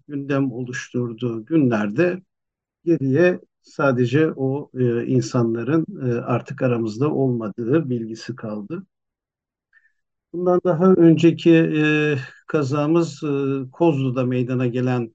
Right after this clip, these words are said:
büyük bir kazaydı. Yanlış hatırlamıyorsam orada da iki yüz altmış civarında maden işçisi ne yazık ki o kaza sırasında hayatını kaybetmişti. İnsan aklıyla, e, önlenebilecek, insanın,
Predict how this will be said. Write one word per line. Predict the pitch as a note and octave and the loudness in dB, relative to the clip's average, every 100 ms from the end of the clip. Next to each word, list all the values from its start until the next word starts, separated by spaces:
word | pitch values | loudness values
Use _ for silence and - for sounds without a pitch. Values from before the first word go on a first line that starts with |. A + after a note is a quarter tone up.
| _ | _
büyük | A2 B2 - | -12 -12 -4
bir | B2+ B2+ | -6 -2
kazaydı. | B2 A#2+ C3 B2+ C3 | -2 0 2 4 4
Yanlış | E3 B2+ B2 - | 2 0 -2 -4
hatırlamıyorsam | C3 B2 B2+ A#2+ A#2+ A#2 - | -6 -4 -6 -6 -8 -12 -16
orada | B2+ B2 B2 | -12 -12 -12
da | B2 | -14
iki | C3+ B2+ _ C3+ | -16 -18 _ -12
yüz | B2 - - - | -12 -14 -20 -12
altmış | B2+ B2+ - B2+ B2+ - | -12 -12 -6 -6 -6 -4
civarında | C3 B2 B2+ C3 C3 B2+ C3 B2 | -2 0 -2 0 -2 2 2 2
maden | B2 B2 A#2 A#2 | 2 0 0 -4
işçisi | A2 - A#2 - B2+ A2 - _ _ _ _ - | -4 -6 -8 -4 -4 -4 -6 _ _ _ _ -8
ne | B2+ | -6
yazık | A#2+ C3 - | -6 -8 -12
ki | B2+ | -16
o | A#2+ | -10
kaza | B2+ B2 C3+ B2+ | -10 0 2 2
sırasında | B2 A#2 A2+ - C3 E3 D#3 | -2 -4 -6 -2 0 2 2
hayatını | D3+ C#3 C3+ C3 B2+ | 2 2 0 -6 -8
kaybetmişti. | - A2+ G2+ G#2+ _ G2+ - - G3 A3 _ _ - - - _ _ _ _ _ _ | -8 -8 -8 -12 _ -16 -16 -8 -10 -10 _ _ -20 -20 -20 _ _ _ _ _ _
İnsan | D#3 D3+ - A3+ A3 G3+ | 0 0 2 2 2 0
aklıyla, | D#3 C3 E3 E3 D3+ D3 E3 | -2 2 4 4 4 2 0
e, | F3 D3+ D#3 | 0 -8 -6
önlenebilecek, | C#3+ D3 D3 D#3 C#3 C3+ C#3 C3 C#3+ C3+ | -4 -2 0 0 -2 -4 -4 -2 -4 -4
insanın, | C#3+ C3 B2+ - D3 E3+ F#3+ E3+ | -4 -4 -4 -6 0 4 2 2